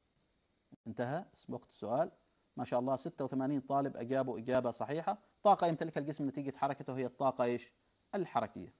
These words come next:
قلنا من خلال الحركة. آه، طبعًا الطالبة جنان ما شاء الله عليها هي أول طالبة أجابت إجابة صحيحة. ننتقل للسؤال الثاني،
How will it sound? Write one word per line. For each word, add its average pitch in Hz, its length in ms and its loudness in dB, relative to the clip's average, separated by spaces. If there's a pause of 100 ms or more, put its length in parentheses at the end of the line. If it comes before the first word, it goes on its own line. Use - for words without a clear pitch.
قلنا 143 240 0
من 127 160 -6
خلال 165 420 2
الحركة. 110 420 0 (840)
آه، 113 240 0 (160)
طبعًا 131 260 2
الطالبة 123 400 2
جنان 127 360 -2
ما 117 60 -4
شاء 110 160 -6
الله 110 120 0
عليها 131 240 -4
هي 123 120 -2
أول 113 180 -4
طالبة 110 340 -4
أجابت 110 340 -6
إجابة 107 360 -4 (360)
صحيحة. - 420 -4 (160)
ننتقل 160 260 -2
للسؤال 156 260 2
الثاني، 143 480 0